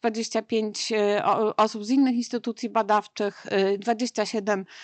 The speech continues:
reprezentujących instytucje kształtujące polityki publiczne oraz pięć osób z innych podmiotów. E,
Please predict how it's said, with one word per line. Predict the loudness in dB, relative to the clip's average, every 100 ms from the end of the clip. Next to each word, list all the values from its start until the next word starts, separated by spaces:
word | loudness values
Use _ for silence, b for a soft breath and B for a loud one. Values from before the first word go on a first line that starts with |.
| B B
reprezentujących | 0 0 -2 -2 -2 -2 -4 -8
instytucje | -8 -10 -10 -10 -6 -6
kształtujące | -4 -4 -2 -2 -2 -4
polityki | -2 0 2 -2 -2
publiczne | -2 0 0 -2 -2
oraz | -2 -4
pięć | -4 -4
osób | -6 -8 -8
z |
innych | -8 -8
podmiotów. | -6 -6 -6 -8 -12 -20 B B B B B B
E, | 2 4 4